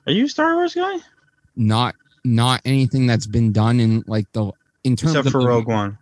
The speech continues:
Speaker 2: in terms of the movies, nothing that's been done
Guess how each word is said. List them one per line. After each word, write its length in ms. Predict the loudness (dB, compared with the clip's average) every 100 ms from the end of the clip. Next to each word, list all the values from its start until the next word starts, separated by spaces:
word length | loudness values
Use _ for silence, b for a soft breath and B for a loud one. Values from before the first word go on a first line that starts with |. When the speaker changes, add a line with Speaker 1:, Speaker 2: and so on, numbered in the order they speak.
| -2
Speaker 2:
in 140 | -2
terms 380 | 0 0 2 2
of 120 | 2
the 100 | 2
movies, 800 | 2 2 2 2 2 2 0 0
nothing 340 | 0 2 2 0
that's 240 | 0 -2
been 300 | 0 2 2
done 540 | 2 2 2 2 2